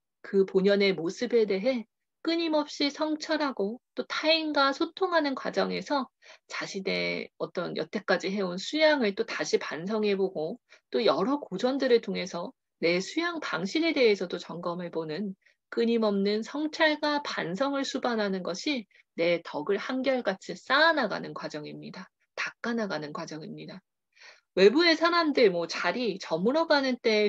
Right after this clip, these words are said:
휘둘릴 필요가 없죠. 왜냐하면 이 내, 내, 내적인 성장을 계속 닦아나가는 일은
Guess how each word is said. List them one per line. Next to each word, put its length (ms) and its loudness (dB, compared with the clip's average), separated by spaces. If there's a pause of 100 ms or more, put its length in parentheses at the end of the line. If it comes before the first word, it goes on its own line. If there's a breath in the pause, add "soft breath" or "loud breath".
휘둘릴 400 2
필요가 360 0
없죠. 540 -2 (240)
왜냐하면 480 -4
이 260 -4 (180)
내, 500 6
내, 240 6
내적인 680 2
성장을 1040 2 (380)
계속 460 -4 (380 soft breath)
닦아나가는 840 0
일은 440 0